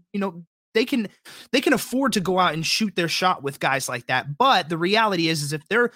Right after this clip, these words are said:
pigeonholed into that one role in a team, that's all they see them for, and they have wide receivers like a Keenan Allen or a Mike Williams,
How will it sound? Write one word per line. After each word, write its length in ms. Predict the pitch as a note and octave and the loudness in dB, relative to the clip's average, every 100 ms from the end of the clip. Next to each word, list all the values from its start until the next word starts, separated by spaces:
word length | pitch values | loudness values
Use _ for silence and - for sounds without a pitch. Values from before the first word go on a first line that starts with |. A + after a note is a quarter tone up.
| _ _ - | _ _ -4
pigeonholed 600 | C#4+ B3 B3+ G3+ G3 F3+ | -2 0 -2 0 -2 -2
into 180 | F3+ E3 | -6 -2
that 240 | F3 E3 | -2 -2
one 300 | F3+ E3+ D3+ | -2 -4 0
role 340 | G3 A#3 F3+ | 2 4 4
in 100 | D#3+ | 0
a 60 | C#3+ | -2
team, 380 | C#3 A3 G#3+ E3+ | -6 -4 -4 0
that's 180 | F3 - | -2 0
all 160 | F3+ F#3 | -2 0
they 100 | D3+ | -4
see 300 | - C4 D4 | -4 -2 0
them 200 | F3 D3+ | 0 -2
for, 500 | - D3+ C#3+ C3+ C3+ _ _ _ _ - | -4 -4 -2 -4 -6 _ _ _ _ -2
and 120 | G3+ | 0
they 100 | G#3 | 2
have 280 | E3 G#3+ F3+ | 0 0 2
wide 160 | F3+ | 0
receivers 400 | F3+ E3+ F3 D#3 | 0 -2 -2 -2
like 220 | C3+ G#3 G3+ | -2 -2 -2
a 40 | |
Keenan 380 | - F#3 E3 D3+ | -4 -4 -4 -2
Allen 240 | C#3+ C#3 | -2 -2
or 140 | C3+ C#3 | -4 -2
a 40 | |
Mike 280 | C#3 C3+ C#3 | -2 -2 -2
Williams, 460 | C#3 C3+ C#3 C3 | -4 -2 -4 -8